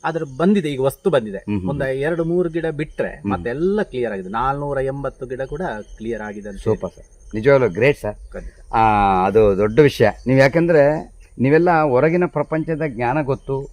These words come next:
Speaker 2: ಈ ಅಡಿಕೆಗಳ ಬಗ್ಗೆ ಗೊತ್ತು.
Speaker 1: ಹೌದು, ಹೌದು.
Speaker 2: ಅದು ತಿಳ್ಕೊಂಡು ಮಾಡಿದಾಗ ಅದ್ಭುತ ಆಗುತ್ತೆ.
Speaker 1: ಹೌದು.
Speaker 2: ನೀವು ಅಡ್ವಾನ್ಸ್ ಟೆಕ್ನಾಲಜಿಗಳನ್ನ ಹೇಗೆ ಬಳಸ್ಕೋಬೇಕು ಅಂತ ಗೊತ್ತಿದೆ.
Speaker 1: ಹೌದು.
Speaker 2: ಇದು ಜಗತ್ತಿನ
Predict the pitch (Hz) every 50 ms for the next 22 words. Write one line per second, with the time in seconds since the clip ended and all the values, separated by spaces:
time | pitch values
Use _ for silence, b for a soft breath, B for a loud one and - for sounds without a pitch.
0 | - - 113 120 117 117 113 110 107 104 107 120 123 - 156 147 147 135 131 131
1 | 123 117 104 92 117 120 - - 110 117 120 113 104 87 82 82 76 87 85 90
2 | 110 120 131 127 - - - 165 185 220 - - 220 220 196 185 185 175 170 160
3 | 151 151 143 - - 165 - 120 117 117 - - 147 127 110 95 - - 85 76
4 | 87 131 156 170 180 185 190 185 143 131 127 127 165 185 190 - - - - 160
5 | - - 185 208 208 202 214 180 196 185 190 190 185 180 139 139 165 165 151 151
6 | 107 113 131 160 170 - - 196 175 165 165 135 170 156 135 110 120 - 117 104
7 | 95 101 113 110 101 90 - - - _ - 135 151 160 202 160 110 104 131 143
8 | 143 185 196 - - 202 202 202